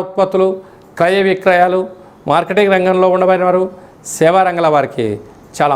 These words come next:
మంచి కాలం ఉందని చెప్పి కూడా గమనించాలి. ఇంకనూ మనము శ్రావణ మాసంలో విజయాన్ని సాధించగలగాలి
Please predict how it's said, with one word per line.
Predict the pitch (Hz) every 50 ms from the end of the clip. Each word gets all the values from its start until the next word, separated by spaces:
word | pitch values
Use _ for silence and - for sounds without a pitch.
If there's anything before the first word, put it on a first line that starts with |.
| 123
మంచి | 117 123 123 123 -
కాలం | 196 190 185 170 165
ఉందని | 156 151 139 131
చెప్పి | 131 - - 147
కూడా | 185 220 240 254 - - - - - - - - - 156
గమనించాలి. | 135 120 117 120 120 113 107 - 117 110 107 101 104 104 104 104 101 101 110 - - - - - - - - - - - - - 220
ఇంకనూ | 233 214 269 269 269 285 285 277 262
మనము | 277 269 269 269 254 233 220 220 - - - - - - - - -
శ్రావణ | - - 196 190 220 247 247 240
మాసంలో | 247 240 214 - 240 220 226 226 214 180
విజయాన్ని | 170 160 202 208 208 190 202
సాధించగలగాలి | 190 175 165 190 185 196 190 185 185 180 185 185 180